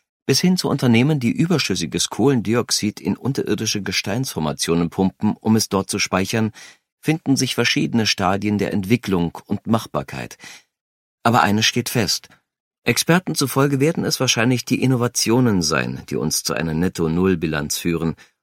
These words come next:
und nicht die vollständige Abschaffung fossiler Brennstoffe. In der Zwischenzeit wird es zahlreiche Investitionsmöglichkeiten geben,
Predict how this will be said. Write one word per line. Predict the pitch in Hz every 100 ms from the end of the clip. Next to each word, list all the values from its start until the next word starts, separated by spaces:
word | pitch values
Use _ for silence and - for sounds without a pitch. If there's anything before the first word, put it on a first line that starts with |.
| _
und | 107 139
nicht | 147 -
die | 82
vollständige | - 110 107 - 85 76 73
Abschaffung | - - 101 85 80
fossiler | - 78 - 92 82
Brennstoffe. | 101 104 - - - - _ _ _ _ _ _ _ _ _ - - -
In | -
der | 151 156
Zwischenzeit | 160 175 165 165 135
wird | 143
es | 110 -
zahlreiche | - 127 131 110 101 -
Investitionsmöglichkeiten | 101 95 - 98 - 110 120 87 80 82 - 85 82 82
geben, | 78 85 87